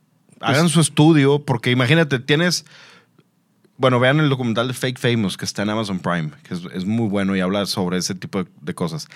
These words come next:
Speaker 2: Si es una persona que tiene cuarenta mil followers y tiene ochocientos likes y tiene tres comments de los cuales son de que promoted on,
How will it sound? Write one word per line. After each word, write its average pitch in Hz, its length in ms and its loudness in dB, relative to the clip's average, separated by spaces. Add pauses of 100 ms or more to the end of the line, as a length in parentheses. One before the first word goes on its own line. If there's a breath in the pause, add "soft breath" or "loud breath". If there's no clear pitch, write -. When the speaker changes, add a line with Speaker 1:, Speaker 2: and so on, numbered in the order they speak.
(1200 loud breath)
Speaker 2:
Si - 180 -2
es 135 100 2
una 180 160 2
persona 160 240 2
que 170 80 -4
tiene 180 160 -4
cuarenta 156 360 0
mil 147 180 2
followers 113 640 2 (260)
y 127 120 -6
tiene 135 520 0 (460)
ochocientos 139 600 0
likes 127 340 2 (160)
y 131 100 -6
tiene 135 380 2 (340)
tres 147 260 2
comments 156 440 2
de 143 100 4
los 123 140 2
cuales 120 400 2
son - 400 -2
de 127 60 -4
que 123 120 -4
promoted 160 600 2
on, 175 380 2